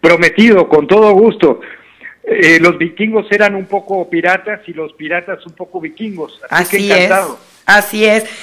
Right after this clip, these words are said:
Speaker 2: pero pues vamos a estar ahí consiguiendo tu libro y pues para que te sigan en Twitter, pero por favor con, con Mari hay que cerrar de platicar después de ese libro aquí en el programa.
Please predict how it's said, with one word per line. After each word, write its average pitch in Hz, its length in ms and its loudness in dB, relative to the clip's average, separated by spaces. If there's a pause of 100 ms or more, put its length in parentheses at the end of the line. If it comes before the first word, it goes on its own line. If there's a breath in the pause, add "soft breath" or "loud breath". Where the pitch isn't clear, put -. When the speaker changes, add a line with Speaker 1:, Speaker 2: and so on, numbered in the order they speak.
(180 loud breath)
Speaker 2:
pero 269 280 4
pues 269 220 4
vamos 285 320 4
a 349 40 2
estar 285 440 4
ahí 247 280 4
consiguiendo 240 600 0
tu 277 100 -6
libro 247 480 0
y 240 120 -4
pues 208 240 0
para 202 260 0
que 196 80 -6
te 214 160 -2
sigan 226 320 -2
en 240 160 -4
Twitter, 240 360 2 (380 loud breath)
pero 311 460 6
por 277 160 4
favor 233 340 2
con, 269 340 0
con 202 300 -2
Mari 233 300 2
hay 262 160 4
que 277 240 4
cerrar 247 720 2 (120)
de 226 200 0
platicar 208 520 0
después 262 640 2
de 214 180 2
ese 220 180 -2
libro 226 260 0
aquí 233 160 -2
en 220 100 0
el 220 100 -2
programa. 170 520 -2